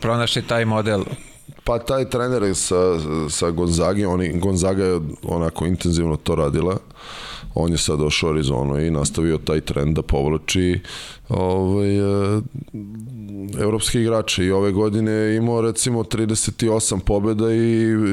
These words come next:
Speaker 2: četiri, pet poraza, recimo, i došao je do, do Elite Eight.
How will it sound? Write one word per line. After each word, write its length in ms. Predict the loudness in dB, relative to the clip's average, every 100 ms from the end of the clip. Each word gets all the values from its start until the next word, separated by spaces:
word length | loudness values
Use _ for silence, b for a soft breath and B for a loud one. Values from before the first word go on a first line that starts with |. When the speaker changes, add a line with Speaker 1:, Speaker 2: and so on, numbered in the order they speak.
| 0
Speaker 2:
četiri, 280 | -2 -2 -2
pet 240 | -2 -2 0
poraza, 360 | 0 0 0
recimo, 360 | -2 -2 -2 0
i 40 |
došao 340 | 0 0 0 0
je 60 |
do, 420 | 2 2 2 2 2
do 300 | 2 2 2
Elite 360 | 2 0 0 -2
Eight. 200 | -2